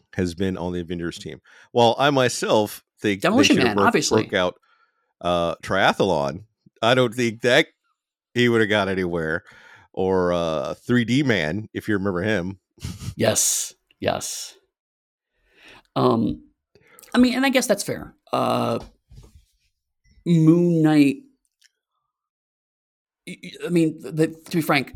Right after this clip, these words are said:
Speaker 2: I mean, we've done a joke about it, but they didn't really have someone in the Batman mold yet in the Marvel universe, right?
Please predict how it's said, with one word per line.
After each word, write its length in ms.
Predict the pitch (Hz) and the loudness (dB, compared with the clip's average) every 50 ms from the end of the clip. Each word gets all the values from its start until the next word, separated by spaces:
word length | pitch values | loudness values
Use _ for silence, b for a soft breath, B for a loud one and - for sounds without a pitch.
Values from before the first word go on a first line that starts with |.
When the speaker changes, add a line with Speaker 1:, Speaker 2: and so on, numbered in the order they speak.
| - - | -12 -6
Speaker 2:
I 80 | 147 | -2
mean, 160 | 139 135 127 | 0 0 2
we've 160 | 135 131 120 - | 0 0 0 0
done 180 | - 147 143 | 2 2 2
a 40 | 139 | 2
joke 160 | - 143 123 | 0 -2 -2
about 160 | 123 127 107 | -2 -4 -6
it, 100 | 107 - | -4 -4
but 160 | - 139 - - B B B B B B B B _ _ _ _ _ _ _ _ _ _ _ _ | -6 -6 -6 -8 B B B B B B B B _ _ _ _ _ _ _ _ _ _ _ _
they 240 | - 143 135 165 165 | -16 -2 2 2 2
didn't 480 | 156 160 160 175 202 202 214 196 165 - | 2 2 0 -2 -2 -2 -2 -4 -6 -6
really 380 | 147 143 143 147 143 127 131 120 | -4 0 2 2 2 2 0 -4
have 880 | 120 - - 156 151 123 107 101 98 92 92 82 - - - - - _ _ _ _ _ _ - | -4 -6 -6 -6 -6 -4 -4 -4 -6 -8 -8 -10 -14 -18 -20 -20 -20 _ _ _ _ _ _ -10
someone 580 | - - - - - - 143 131 127 123 117 | -4 -2 -2 0 0 0 0 0 -2 -2 -4
in 140 | - - 117 | -4 -4 -6
the 80 | 110 110 | -6 -4
Batman 540 | - - 98 - - - 98 92 101 98 107 | -4 -4 -4 -6 -6 -10 -12 -12 -12 -10 -10
mold 460 | 110 104 104 104 80 78 - - - - _ _ _ | -8 -8 -6 -6 -8 -8 -10 -12 -14 -18 _ _ _
yet 460 | - 139 - - - - - - - _ _ - | -4 -4 -4 -2 -2 -4 -4 -6 -6 _ _ -6
in 420 | 104 101 98 76 69 69 - - - _ _ _ _ - | -4 -4 -2 -4 -4 -6 -8 -12 -14 _ _ _ _ -10
the 60 | - | -8
Marvel 360 | - 82 85 85 - - 85 87 | -6 -6 -6 -8 -10 -10 -12 -12
universe, 500 | - - - - - - - - - - | -10 -10 -12 -12 -14 -16 -14 -14 -12 -10
right? 180 | - 73 - | -10 -12 -12